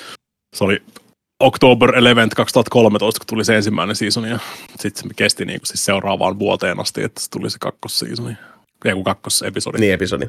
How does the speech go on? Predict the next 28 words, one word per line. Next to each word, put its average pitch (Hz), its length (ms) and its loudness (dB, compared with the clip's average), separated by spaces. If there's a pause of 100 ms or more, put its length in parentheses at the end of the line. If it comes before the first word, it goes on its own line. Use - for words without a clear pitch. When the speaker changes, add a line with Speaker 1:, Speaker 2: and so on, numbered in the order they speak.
(140)
Speaker 2:
joo. 85 160 -2
Joo, - 100 -6 (200)
Speaker 1:
Joo, 104 140 2
Speaker 2:
siinä 156 140 6
oli, 180 80 4
Speaker 1:
no, 113 100 4
on 101 80 2
se, - 20 -2
Speaker 2:
siinä 143 160 4
Speaker 1:
on 147 60 6
Speaker 2:
mä 160 60 4
Speaker 1:
se, 165 60 2
Speaker 2:
muistan, 147 200 4
Speaker 1:
niin. 104 100 6
Speaker 2:
että 104 60 -2
siinä 117 180 2
oli 107 140 2
just 101 180 -2
se 98 180 2
Speaker 1:
Kolme, 113 340 6
kolme, 110 320 4
neljä 110 220 4
kuukautta 95 460 -2
niinku 101 220 0
ero 95 320 0 (140)
väliä 95 280 2
kuitenkin, 107 500 -10
niin 110 100 -12